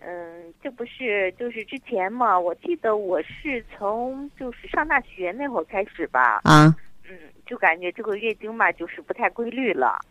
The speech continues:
Speaker 2: 哦，很久之前，
Speaker 1: 嗯。
Speaker 2: 月经就不规律了，
Speaker 1: 嗯。
Speaker 2: 是吧？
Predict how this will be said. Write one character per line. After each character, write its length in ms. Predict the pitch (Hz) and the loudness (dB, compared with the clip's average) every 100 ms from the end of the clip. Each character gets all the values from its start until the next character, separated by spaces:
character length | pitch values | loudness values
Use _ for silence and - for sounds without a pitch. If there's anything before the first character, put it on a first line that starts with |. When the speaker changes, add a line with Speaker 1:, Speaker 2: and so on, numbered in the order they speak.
| _ | _
Speaker 2:
哦， 180 | - 151 | 4 4
很 260 | - 151 190 | 12 12 12
久 280 | 156 127 120 | 10 8 6
之 200 | - 151 | 6 6
前， 600 | 143 - - 120 113 117 | 6 -2 0 2 6 8
Speaker 1:
嗯。 60 | 123 - _ _ _ _ - | 6 2 _ _ _ _ 8
Speaker 2:
月 120 | 147 | 8
经 180 | 127 131 | 10 6
就 100 | 127 | 6
不 120 | 123 | 4
规 240 | - 131 | 6 6
律 160 | 139 127 | 6 4
了， 100 | 113 | 2
Speaker 1:
嗯。 80 | - | 2
Speaker 2:
是 120 | 127 | 4
吧？ 340 | 117 110 120 | 8 8 6